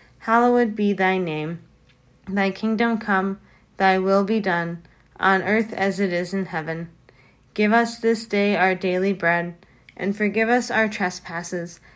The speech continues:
as we forgive those who trespass against us. And lead us not into temptation,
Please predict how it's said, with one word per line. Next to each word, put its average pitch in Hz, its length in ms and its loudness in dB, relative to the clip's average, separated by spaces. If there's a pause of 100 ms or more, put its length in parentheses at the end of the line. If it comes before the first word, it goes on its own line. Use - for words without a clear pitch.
(120)
as 208 320 -2
we 226 260 2
forgive 226 480 0
those 196 400 2
who 202 100 0
trespass 185 680 -6
against 170 460 -8
us. 170 340 -8 (480)
And 196 240 0
lead 220 200 2
us 233 180 0
not 208 260 0
into 226 220 -2
temptation, 208 760 -4